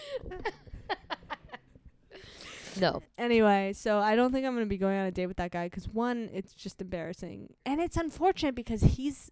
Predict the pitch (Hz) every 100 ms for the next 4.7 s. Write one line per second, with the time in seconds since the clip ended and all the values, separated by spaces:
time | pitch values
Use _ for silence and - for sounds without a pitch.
0 | _ 226 269 311 277 233 226 202 - -
1 | - - - 160 151 160 _ - 220 196
2 | - 262 294 277 254 202 190 170 - 107
3 | - - - - - 220 240 269 240 233
4 | 185 165 151 120 - -